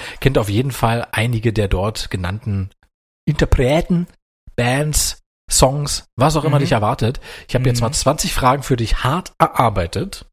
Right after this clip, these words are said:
Speaker 1: und möchte sie jetzt mit dir durchgehen.
Speaker 2: Geiles Ding.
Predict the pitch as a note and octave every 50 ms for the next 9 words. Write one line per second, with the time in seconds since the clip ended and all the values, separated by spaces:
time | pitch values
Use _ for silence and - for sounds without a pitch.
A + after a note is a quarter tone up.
0 | _ _ _ _ _ _ _ _ _ _ _ _ _ _ - A#2 A2 A2 A2 -
1 | - A#2 A2 A#2+ G#2+ F#2+ F#2+ - - A2+ - D#3 D3 - - E2 - - - -
2 | - - - - - _ _ _ _ _ _ _ _ - - D2+ B1+ B1+ A#1 C2+
3 | - - - - - - - -